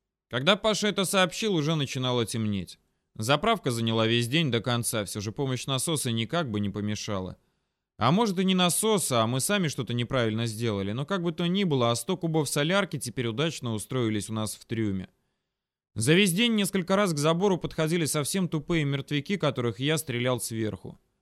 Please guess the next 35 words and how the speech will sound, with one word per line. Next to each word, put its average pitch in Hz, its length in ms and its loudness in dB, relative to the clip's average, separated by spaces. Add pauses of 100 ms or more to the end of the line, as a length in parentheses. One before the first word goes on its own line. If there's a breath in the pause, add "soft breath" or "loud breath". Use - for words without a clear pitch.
(280)
Мутант 143 520 2
на 127 100 -2
маслохранилище 143 840 0
тоже 156 340 0
активности 110 500 -4
не 110 100 -2
проявлял, 135 560 0
хоть 110 200 -6
никуда 127 320 -2
при 120 160 -2
этом 117 240 -4
и - 20 -2
не 117 100 -4
ушел. - 480 -8 (680)
То 135 100 4
ли 165 100 8
прятался, 180 540 2
то 127 80 -4
ли 120 100 2
в 110 40 0
засаде 151 480 0
сидел, 131 380 -2
черт 185 320 -4
разберет, 117 440 -2
что - 220 -4
в - 20 -2
его 110 240 -2
гнилых 110 380 -4
мозгах 110 440 -4
делается 110 640 -4 (380 soft breath)
и 107 80 -6
какие 135 320 0
там 127 200 0
мысли 127 380 0
бродят. 107 500 -2